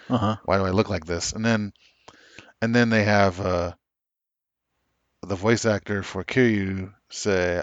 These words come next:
Speaker 2: "Omae wa mo shinderu," you know, the catchphrase for Kenshiro.
Speaker 1: Uh-huh.
Speaker 2: From, and, uh, which is the "You're, you're already dead" move, uh, thing. And, uh, or something like that. And they, and then, uh, Kiryu morphs into, um,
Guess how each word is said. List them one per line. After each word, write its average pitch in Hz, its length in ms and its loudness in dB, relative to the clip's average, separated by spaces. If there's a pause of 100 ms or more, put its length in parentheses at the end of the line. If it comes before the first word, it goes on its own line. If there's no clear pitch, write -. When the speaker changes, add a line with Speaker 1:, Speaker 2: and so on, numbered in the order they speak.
Speaker 2:
"Omae 85 440 -2
wa 64 200 -4
mo 64 340 -8
shinderu," 87 840 -8
you 87 80 -10
know, 82 380 -10
the 85 80 -12
catchphrase 90 500 -6
for 87 420 -14 (120)
Kenshiro. 90 540 -6 (260)
Speaker 1:
Uh-huh. 98 320 -4 (140)
Speaker 2:
From, 85 360 -10
and, 90 300 -6
uh, 87 260 -4 (760)
which - 180 -6
is 95 120 -6
the 87 260 -2 (180)
"You're, 90 320 -2
you're 98 180 0
already 87 280 -2
dead" 82 340 -6
move, - 400 -14 (100)
uh, 55 280 -10 (160)
thing. 62 260 -16 (680)
And, 101 260 -4
uh, 92 160 -2
or 95 100 -4
something 127 180 0
like 95 140 -4
that. 80 260 -8 (120)
And 123 280 2 (520)
they, 113 540 4 (200)
and 120 80 -2
then, 127 100 2 (280)
uh, 101 140 0
Kiryu 117 360 6
morphs 101 420 2
into, 92 680 -6
um, 85 440 -8